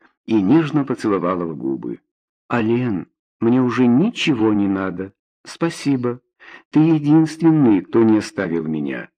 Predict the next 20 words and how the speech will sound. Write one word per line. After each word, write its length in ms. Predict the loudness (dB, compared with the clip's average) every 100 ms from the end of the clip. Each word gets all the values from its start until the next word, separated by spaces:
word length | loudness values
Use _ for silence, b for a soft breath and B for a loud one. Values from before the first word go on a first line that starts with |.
| _ _ _ _ _ _ b b
Она 320 | 0 2 2
высвободилась 800 | 2 0 0 0 2 2 0 -2
из 260 | -6 -4 -2
его 260 | -2 0
объятий, 760 | -2 -4 -6 -6 -8 -6 -6 -10 B B -16
горько 580 | -10 0 2 2 -2
улыбнулась 880 | -2 0 -2 -2 2 2 2 -2 -2
ему 420 | 2 4 2 0 _ _ _
и 100 | -2
бросилась 720 | -2 0 0 0 0 0 0
бежать 400 | 0 0 -2 -4
в 60 | -4
направлении 760 | -4 -4 -4 -2 -2 -2 -6 -12
обрыва. 540 | -12 -8 -8 -10 -18 _ _ _ _ B B _
Ален 400 | -8 0 2 0
все 260 | -2 -2 -4
понял. 460 | 0 2 2 2 4
«Надя!» — 1120 | 4 4 2 2 2 2 2 2 -4 -8 -14 B B B
закричал 680 | -8 -4 -4 -2 -4 -6 -4
он. 400 | -2 -2 -4